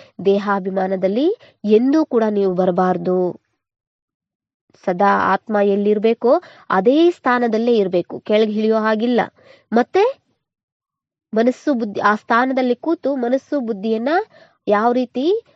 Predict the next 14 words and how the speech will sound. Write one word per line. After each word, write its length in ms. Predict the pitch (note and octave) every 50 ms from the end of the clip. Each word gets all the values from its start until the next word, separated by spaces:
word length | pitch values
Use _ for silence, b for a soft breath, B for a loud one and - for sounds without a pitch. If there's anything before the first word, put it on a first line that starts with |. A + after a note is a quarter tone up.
| b b G#3+
ರಾಣಿ 360 | G#3 G#3+ G#3+ A#3 B3 B3+ B3
ರಾಜನ 400 | A3 G#3 G#3 A3+ A3 B3+ B3 A#3+
ಒಂದು, 500 | A3+ A3 G#3+ G#3+ G#3 A#3+ D4 F4 G4 - b b b b -
ಆ, 260 | - G#3 G3+ F#3+ F#3
ಪರಿವೆಯಲ್ಲೇ 760 | F3+ - - A#3 A#3+ A#3+ C4+ C4 B3+ A#3+ A#3+ A#3+ A#3+ B3 B3+
ಇರ್ತಾಳೋ 440 | C4 A#3+ G#3+ - - A3 G#3 F3+ - _ _ _ _ _
ಸ್ಮೃತಿಯಲ್ಲಿ, 580 | - - A3+ G3+ G3 - A#3 A3 G3 F3+ - - -
ಅದೇ 260 | G3+ F#3 G#3 G#3 G#3
ರೀತಿ 460 | G3+ G#3 G3+ - - C#4+ E4+ F#4 F#4+ B B B B B
ನಾವು 320 | G3+ G3+ G3+ G3 G3 F3+
ದೀಪದ 300 | F#3+ A3 A3+ - A3 F#3+
ರಾಜನ 440 | G3+ F#3+ G3 F#3+ G3 G3+ G3+ G#3 G3 G3
ಸ್ಮೃತಿಯಲ್ಲೇ 720 | F#3+ _ - - G#3+ F3 - G#3 G3+ G3 G3+ G#3 G3+ G3+
ಇರ್ಬೇಕಾಗತ್ತೆ. 1000 | G3+ G3 F#3 F3+ E3+ F3 F3 - - F3 E3+ E3 E3+ - - F3+ F3 E3+ E3+ -